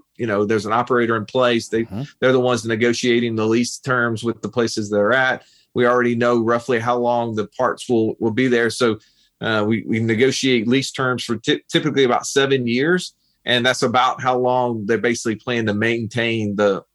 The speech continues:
Speaker 1: the actual equipment itself. Uh, we're,
Speaker 2: Do you do that
Speaker 1: we're
Speaker 2: with all your
Speaker 1: invested
Speaker 2: businesses? Do you, uh, you mentioned this a few times that you have operators. In, in everything that you do, do you get a third party or a, a separate operator, or are you the operator in some?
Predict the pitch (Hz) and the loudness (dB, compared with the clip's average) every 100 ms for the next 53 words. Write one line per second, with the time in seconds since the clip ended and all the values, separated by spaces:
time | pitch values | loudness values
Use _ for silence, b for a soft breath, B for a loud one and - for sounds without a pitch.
0 | - 110 - 117 98 - 131 110 101 92 | -2 -2 0 0 0 0 0 0 -2 -2
1 | - 139 85 92 _ b b b 95 107 | -2 -2 -2 -6 _ b b b -4 -2
2 | 98 90 127 190 233 254 - 127 143 175 | -2 0 2 2 2 0 2 4 4 4
3 | 220 208 220 202 240 - 262 220 - - | 4 4 2 0 -4 -4 -6 -8 -8 -6
4 | 185 165 160 165 151 - - 165 143 147 | -4 -4 -4 0 -2 -4 -12 -8 -6 -2
5 | 160 175 170 156 - 160 156 139 107 120 | -2 -2 -2 -4 -6 -6 -2 -2 -2 -4
6 | 131 113 - 135 127 101 90 82 85 - | -2 -2 0 0 0 -4 -6 -8 -10 -10
7 | b b b b 156 175 151 147 156 208 | b b b b -2 0 0 0 0 2
8 | 190 196 190 175 165 143 156 190 131 135 | 2 2 2 0 -2 -2 0 -2 -4 -6
9 | 131 151 131 143 151 143 123 120 117 113 | -4 -4 0 0 0 -2 0 0 0 -2
10 | 110 147 123 - 135 139 143 160 147 127 | 0 0 0 -2 0 0 0 0 -2 0
11 | 113 107 - 110 - 131 120 - 127 - | 0 -2 -4 -4 -4 -4 -6 -2 -2 0
12 | 160 170 175 139 123 131 151 139 135 107 | 0 0 0 0 -2 0 0 0 0 -2
13 | 113 104 95 87 - 78 71 | -4 -8 -8 -10 -12 -14 -20